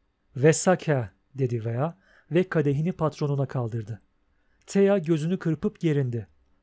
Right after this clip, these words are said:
ve Geralt'ın beklentisinin aksine dolgun memeleri gömleğini yırtıp açmadı.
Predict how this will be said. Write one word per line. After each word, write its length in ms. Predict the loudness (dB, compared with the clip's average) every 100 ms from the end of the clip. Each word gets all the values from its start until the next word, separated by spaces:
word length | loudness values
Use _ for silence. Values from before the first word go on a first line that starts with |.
| 0
ve 140 | 2
Geralt'ın 520 | 2 2 0 0 -2
beklentisinin 680 | -2 -2 -4 -4 -4 -4 -4
aksine 540 | -4 -6 -4 -2 -2 -4 _ _ _
dolgun 300 | 2 4 2
memeleri 560 | 0 -2 -2 -2 -2 -2
gömleğini 460 | -2 -2 -2 -4 -2
yırtıp 320 | -4 -4 -6
açmadı. 440 | -6 -6 -6 -8